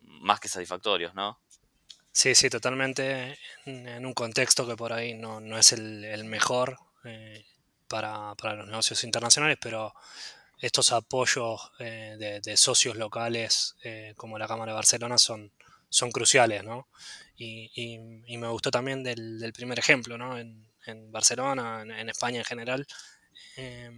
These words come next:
Speaker 2: nos unen lazos históricos, entonces muchas ve-, tenemos gente que, que va y viene todo el tiempo y, y busca oportunidades y, y poder tener un, un focal point como la Cámara de Barcelona, digo, es,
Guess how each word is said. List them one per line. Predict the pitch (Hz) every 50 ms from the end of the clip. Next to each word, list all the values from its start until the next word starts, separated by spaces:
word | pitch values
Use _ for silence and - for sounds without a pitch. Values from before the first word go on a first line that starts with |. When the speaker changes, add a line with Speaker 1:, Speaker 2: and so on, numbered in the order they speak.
| 117 113
Speaker 2:
nos | 113 113 110 - -
unen | 143 135 131 131 127 123 120
lazos | 120 123 120 - - 120 - -
históricos, | 107 - 135 131 131 131 - - 135 135 - - - -
entonces | 113 110 - 113 - - 113 104 - - - - - - - - _ _ -
muchas | - 117 - - 113 113
ve-, | 120 120 - _ _ -
tenemos | - 127 117 120 120 113
gente | - 135 131 120 123 117
que, | 120 110 110
que | - - 117 117
va | 120 123 120
y | 120
viene | 123 123 123 123 120
todo | - - 127
el | 127 120
tiempo | - 131 131 131 135 135 - 139 131 123
y, | 113 110 107 107 - _ _ _ _ _ _ _
y | - 123 117
busca | 117 113 - - 123
oportunidades | - 120 110 - 120 113 113 120 117 120 123 127 123 110 - -
y, | - 110 104 - _ _ _ _ - - - _ _ _ -
y | - 120
poder | 110 - 113 117 117 117 -
tener | - 123 123 127 127 127
un, | 127 127 127 127 123 123 120 117 117 117 _ _ _ _ _ -
un | 131 123
focal | - - 127 - 127 120
point | 117 - 123 123 123 123 117 -
como | - - 120 117 117 113 110 110 110 107
la | 110 110
Cámara | - 120 117 113
de | 113 110
Barcelona, | 107 - - 117 117 117 120 117 110
digo, | 107 110 107 104
es, | - - - -